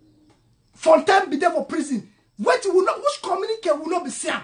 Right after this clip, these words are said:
Which communique will not be read up? When, when I, when, but listen, we'll be read and we'll understand, say yes.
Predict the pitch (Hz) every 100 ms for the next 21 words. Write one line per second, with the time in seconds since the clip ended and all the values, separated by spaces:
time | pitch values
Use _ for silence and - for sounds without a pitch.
0 | - _ _ _ _ 208 403 622 - -
1 | 403 403 453 453 392 330 339 392 311 285
2 | 339 226 - _ _ _ - 605 571 523
3 | 508 - 494 - _ _ - 190 427 370
4 | 285 605 - 440 262 381 392 381 494 403
5 | 320 339 349 349 - 440 427 392 330 185
6 | 160 311 - - -